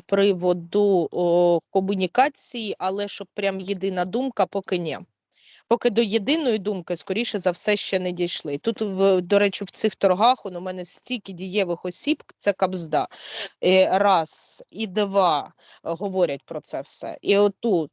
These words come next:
і, і ось тут, і наш імператор, наш імператор, я про, да, сигніфікатор тут у цьому форматі Зеленського,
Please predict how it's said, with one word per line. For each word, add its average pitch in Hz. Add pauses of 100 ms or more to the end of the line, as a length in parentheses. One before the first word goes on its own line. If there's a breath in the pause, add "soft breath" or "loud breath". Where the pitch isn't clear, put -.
і, 190
і 226
ось 220
тут, 185
і 226
наш 220
імператор, 202
наш 151
імператор, 202
я 185
про, 156
да, 190
сигніфікатор 170
тут 175
у 165
цьому 160
форматі 170
Зеленського, 165